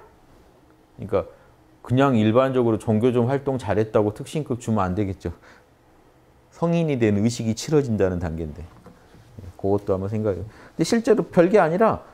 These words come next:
도노한다는 것 자체가 성성식이에요.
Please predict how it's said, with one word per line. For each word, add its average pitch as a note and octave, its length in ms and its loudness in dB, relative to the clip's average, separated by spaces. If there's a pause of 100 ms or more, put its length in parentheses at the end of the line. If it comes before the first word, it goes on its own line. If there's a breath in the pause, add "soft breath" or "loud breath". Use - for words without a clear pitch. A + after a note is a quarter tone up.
(160 loud breath)
도노한다는 G#3+ 800 4
것 F3+ 80 2
자체가 D#3+ 600 -2 (300 soft breath)
성성식이에요. F#3+ 1040 -2